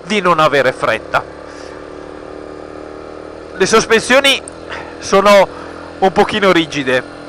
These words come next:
il cambio ha innesti un po' lunghi ma precisi, il motore ha un bel sound e una buona, una buona ripresa, una discreta ripresa, insomma dobbiamo ovviamente considerarne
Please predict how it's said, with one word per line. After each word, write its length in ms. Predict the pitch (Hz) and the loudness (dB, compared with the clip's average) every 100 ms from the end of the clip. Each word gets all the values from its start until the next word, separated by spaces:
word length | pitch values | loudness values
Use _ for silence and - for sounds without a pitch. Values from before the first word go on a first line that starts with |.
| - 85 - 85 50 50 50 50 - - - - 82 | -16 -16 -16 -16 -16 -16 -16 -16 -16 -16 -16 -16 -14
il 100 | - | -10
cambio 480 | - 233 254 247 240 | 2 4 4 6 6
ha 140 | 196 202 | 6 4
innesti 640 | 208 214 208 - 220 208 | 6 4 2 0 0 2
un 180 | 196 190 | 2 0
po' 140 | - | 4
lunghi 520 | 190 196 220 196 214 202 - - - 175 | 6 6 4 2 0 -2 -6 -14 -10 0
ma 440 | 185 175 165 160 147 | 4 4 4 2 2
precisi, 760 | 190 190 - 180 156 127 135 117 - - - - | 2 2 0 -4 -6 -8 -8 -8 -12 -12 -12 -4
il 200 | 180 185 | -4 0
motore 640 | 190 226 226 226 214 190 | 0 4 6 8 8 6
ha 340 | 180 180 180 170 | 6 6 6 6
un 340 | 170 160 151 - - - | 6 4 2 -2 -14 -6
bel 220 | - 190 190 | 4 4 4
sound 720 | - 190 170 175 190 220 240 - - | 2 4 6 4 4 2 2 0 -4
e 160 | 214 214 | 2 4
una 260 | 208 202 196 | 4 4 6
buona, 720 | 214 214 208 202 185 165 151 - - | 6 6 6 6 6 6 2 -4 -6
una 180 | 196 196 | 0 4
buona 200 | 214 196 | 6 6
ripresa, 320 | 196 247 175 | 4 2 2
una 100 | 135 | 0
discreta 360 | 147 - 170 | -2 0 0
ripresa, 600 | 160 160 180 175 143 127 - - - - | 2 0 2 2 4 2 2 -10 -16 -12
insomma 340 | - 139 131 | -4 0 0
dobbiamo 540 | - 135 151 156 151 135 - - | -2 0 2 4 4 2 -4 -8
ovviamente 520 | 147 151 165 180 180 180 | -2 0 2 0 -2 0
considerarne 1040 | 170 - 170 160 160 165 175 165 151 - | 0 -2 0 4 4 4 2 0 -2 -14